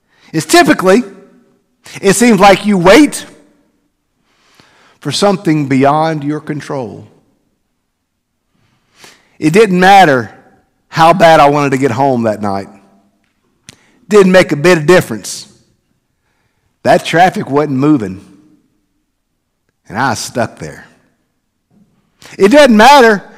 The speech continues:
how bad I want that cup of coffee. That red light's not changing. It doesn't matter how many things you got on your calendar. That doctor is going his schedule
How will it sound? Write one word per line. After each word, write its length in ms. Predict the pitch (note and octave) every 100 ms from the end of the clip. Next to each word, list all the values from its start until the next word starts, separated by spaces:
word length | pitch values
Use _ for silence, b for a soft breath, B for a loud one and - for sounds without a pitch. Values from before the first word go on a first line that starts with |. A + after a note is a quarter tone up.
| b b
how 180 | F3 G#3+
bad 280 | G#3 A#3 A3+
I 100 | A3
want 140 | G#3
that 180 | A3+ G#3+
cup 200 | A#3 G3+
of 60 | -
coffee. 400 | A#3+ C4 - B2+
That 200 | G#3 G#3+
red 260 | B3 B3
light's 260 | G3 G3 F#3+
not 220 | G3+ G#3
changing. 480 | A3 B3 D#3+ A#2 G2+ _ _ _ _ _ _ _ _ _ _ _ _ _ _ B B
It 120 | G3
doesn't 260 | D4 C#4+ A#3+
matter 420 | C4 D4 D4 F3 B B
how 220 | G3 B3+
many 180 | C#4 C4+
things 280 | A3+ B3+ G#3+
you 100 | A#3+
got 180 | B3+ B3+
on 120 | B3
your 100 | A3+
calendar. 500 | A3+ B3 D4+ F4+ D#4+ - - _ _ _ _ _ _ _ _ _ _ _ _ _ _ _ _ _
That 220 | G#3 C4+
doctor 680 | B3+ C#4+ - G#3 F3 F#3+ - _ _ _ _ _ _ -
is 60 |
going 200 | G#3 G#3+
his 160 | A#3 C#4
schedule 460 | B3 F#3 B2 G2